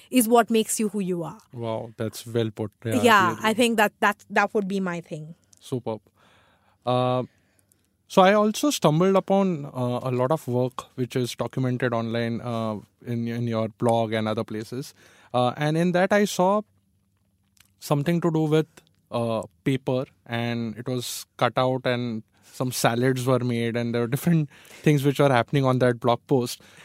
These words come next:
Speaker 2: So I wanted to ask you, uh, can graphic design be a, be tactile in nature? I mean, w-, what is the role of paper or when it comes to graphic? Because again, if paper is just an example, but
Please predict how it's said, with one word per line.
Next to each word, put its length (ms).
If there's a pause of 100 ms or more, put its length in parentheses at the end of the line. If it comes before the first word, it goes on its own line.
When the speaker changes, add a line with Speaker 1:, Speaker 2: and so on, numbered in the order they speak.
Speaker 2:
So 260
I 120
wanted 300
to 80
ask 320
you, 260 (360)
uh, 320 (180)
can 400
graphic 420
design 360
be 100
a, 240 (220)
be 380 (200)
tactile 460
in 140
nature? 300
I 100
mean, 260 (420)
w-, 220
what 280
is 140
the 120
role 220
of 220
paper 520
or 320
when 200
it 140
comes 240
to 100
graphic? 400
Because 440 (340)
again, 460 (760)
if 320 (300)
paper 260
is 80
just 180
an 100
example, 640
but 180